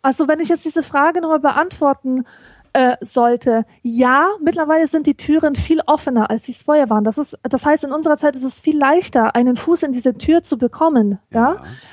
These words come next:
Speaker 1: Aber die Frage ist, fühlt man sich dann zu Hause hinter dieser Tür?
Speaker 2: Und es
Speaker 1: Ähm,
Speaker 2: wird ja auch zunehmend wieder schwieriger aufzusteigen. Ähm, die,
Speaker 1: Ja,
Speaker 2: die
Speaker 1: einerseits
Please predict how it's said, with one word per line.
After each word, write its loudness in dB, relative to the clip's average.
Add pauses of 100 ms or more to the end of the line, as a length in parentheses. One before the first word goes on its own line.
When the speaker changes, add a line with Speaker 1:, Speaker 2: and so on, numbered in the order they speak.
(160)
Speaker 1:
Aber 2
die 0
Frage 2
ist, -4
fühlt 0
man 0
sich -2
dann 0
zu -4
Hause 0 (180)
hinter 2
dieser -2
Tür? -2 (680)
Speaker 2:
Und 2
es 2
Speaker 1:
Ähm, 0
Speaker 2:
wird 0
ja -2
auch -8
zunehmend -4
wieder -4
schwieriger -6
aufzusteigen. -14
Ähm, -20 (340)
die, -8
Speaker 1:
Ja, 2
Speaker 2:
die -12
Speaker 1:
einerseits 0